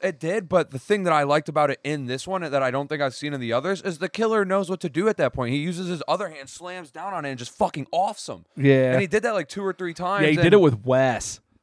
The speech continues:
Speaker 2: the kid from Thirteen Reasons Why, the, with the blonde
Speaker 1: Yeah,
Speaker 2: highlights or
Speaker 1: yeah.
Speaker 2: whatever.
Speaker 1: His
Speaker 2: That was a crazy ass kill.
Speaker 1: His name, uh, I thought it was cool how they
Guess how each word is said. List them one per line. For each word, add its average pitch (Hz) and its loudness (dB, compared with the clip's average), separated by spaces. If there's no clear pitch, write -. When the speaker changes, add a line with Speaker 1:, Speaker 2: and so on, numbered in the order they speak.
Speaker 2:
the 123 -10
kid 143 2
from 127 4
Thirteen 135 -4
Reasons 123 -4
Why, 113 0
the, 110 -8
with 110 -8
the 113 -6
blonde 120 -4
Speaker 1:
Yeah, 147 8
Speaker 2:
highlights 117 0
or - 2
Speaker 1:
yeah. 160 6
Speaker 2:
whatever. 131 0
Speaker 1:
His 156 -10
Speaker 2:
That 147 6
was 143 0
a 104 -8
crazy 127 0
ass 107 -10
kill. 101 -14
Speaker 1:
His 190 2
name, 165 0
uh, 135 4
I 143 4
thought 185 2
it 202 -2
was 180 -6
cool 160 -2
how 151 0
they 131 -2